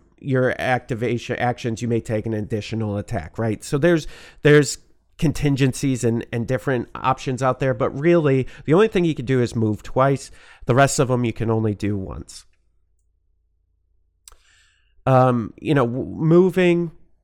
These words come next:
is w-, with the movement tools. So once you move, um, depending on the speed, so if we're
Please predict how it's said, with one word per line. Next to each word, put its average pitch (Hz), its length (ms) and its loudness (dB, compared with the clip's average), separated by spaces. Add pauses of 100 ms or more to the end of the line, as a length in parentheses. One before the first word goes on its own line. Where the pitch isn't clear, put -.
(240)
is 135 420 2
w-, 80 480 -10
with - 120 -2
the 127 80 0
movement 175 560 2
tools. 185 640 -6
So - 180 -4
once 160 320 0
you 131 80 0
move, 175 600 0
um, 120 540 0 (340)
depending 135 400 -2
on 127 120 0
the 120 80 -2
speed, 156 420 -6
so 127 180 -4
if 120 120 -10
we're 123 140 0